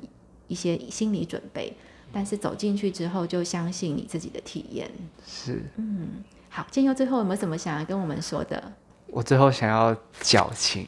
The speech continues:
Speaker 2: 的说一些<laughs> 对方许的感谢吧。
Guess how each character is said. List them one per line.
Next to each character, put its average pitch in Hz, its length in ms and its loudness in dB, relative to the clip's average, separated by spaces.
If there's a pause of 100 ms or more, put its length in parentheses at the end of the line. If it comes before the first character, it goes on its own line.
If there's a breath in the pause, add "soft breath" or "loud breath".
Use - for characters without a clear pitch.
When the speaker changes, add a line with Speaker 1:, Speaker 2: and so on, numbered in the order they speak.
Speaker 2:
的 117 320 4
说 123 540 6
一 117 100 6
些 113 540 2 (480 loud breath)
<laughs> - 580 -18
对 117 180 8
方 107 300 6
许 - 260 0
的 - 500 -4
感 - 220 0
谢 - 300 2
吧。 - 280 -6